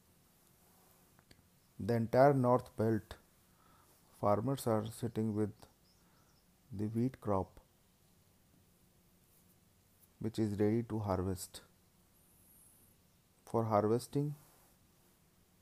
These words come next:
few farmers can afford mechanization, and most of them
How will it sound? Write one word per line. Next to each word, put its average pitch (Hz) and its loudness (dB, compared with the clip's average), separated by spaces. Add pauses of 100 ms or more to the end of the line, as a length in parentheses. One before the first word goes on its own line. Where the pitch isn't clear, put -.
(1900)
few 143 0 (260)
farmers 113 2
can 110 0
afford 107 0 (140)
mechanization, 120 -2 (880)
and 101 -4 (1080)
most 113 -2
of 117 0
them 104 -4